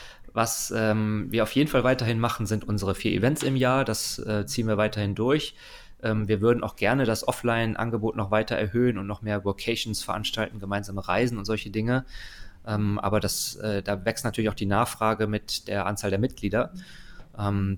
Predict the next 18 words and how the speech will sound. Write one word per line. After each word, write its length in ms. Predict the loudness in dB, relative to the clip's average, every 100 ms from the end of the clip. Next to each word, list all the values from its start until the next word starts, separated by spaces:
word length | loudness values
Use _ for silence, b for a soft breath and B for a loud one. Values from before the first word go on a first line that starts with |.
| 0
wir 180 | 2 6
wollen 240 | 6 6
unsere 800 | 2 2 2 4 4 2 0 -4
Plattform 720 | 0 0 0 4 6 6 4 2
immer 300 | 4 4 4
weiter 300 | 2 0 -2
konstant 480 | 0 0 2 0 2
ausbauen. 840 | 2 0 0 2 4 4 2 -2
Äh, 180 | -4 -6
das 160 | -6
machen 220 | -6 -4 -4
wir 100 | -4
aktiv 460 | -6 -8 -8 -8
au-, 160 | -12 -10
im 100 | -4
Moment 280 | -2 0 2
auch 180 | 0 0
schon, 380 | 0 2 2